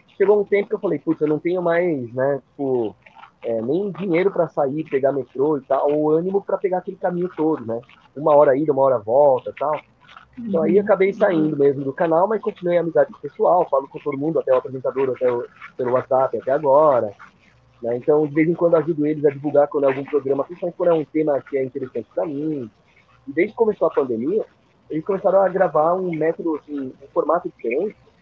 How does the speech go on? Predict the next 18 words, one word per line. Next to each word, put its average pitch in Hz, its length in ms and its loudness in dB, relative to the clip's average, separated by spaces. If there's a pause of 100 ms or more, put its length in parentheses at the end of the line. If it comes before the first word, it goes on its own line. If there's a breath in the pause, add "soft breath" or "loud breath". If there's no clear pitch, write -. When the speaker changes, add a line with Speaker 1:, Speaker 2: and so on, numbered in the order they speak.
(140)
Speaker 1:
usando, 185 840 -2
né, 131 240 0 (240)
que 147 80 -6
nem 160 80 0
a 170 40 0
gente 180 160 -8
tá 185 100 -2
fazendo 190 260 -2
agora, 165 360 4 (220)
cada 139 180 0
um 131 100 0
na 131 100 -2
sua 175 160 -6
casa, 202 440 0 (340)
e 190 80 -2
eles 208 200 -2
chamam 185 340 -2
os, 147 120 -6